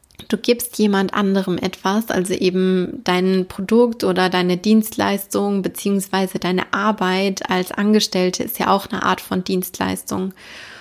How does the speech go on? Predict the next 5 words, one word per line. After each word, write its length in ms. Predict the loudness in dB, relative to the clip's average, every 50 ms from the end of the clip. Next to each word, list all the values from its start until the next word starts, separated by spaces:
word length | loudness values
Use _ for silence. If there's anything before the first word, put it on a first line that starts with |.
| -20 -20 _ _ _
Und 680 | 2 2 4 4 4 4 2 2 0 0 -2 -4 -4 -6 _ _ _ _ _ _ _ _ -20 _ _ _
dieses 600 | -2 2 2 2 2 4 4 4 4 4 0 -4
Produkt, 520 | -4 -4 -2 0 2 2 2 0 -2 0 0
diese 200 | 0 0 0 -4
Dienstleistung, 1080 | 0 2 4 4 2 0 -4 -4 -2 -2 -2 -2 -4 -6 -8 -8 -6 -4 -4 -4 -6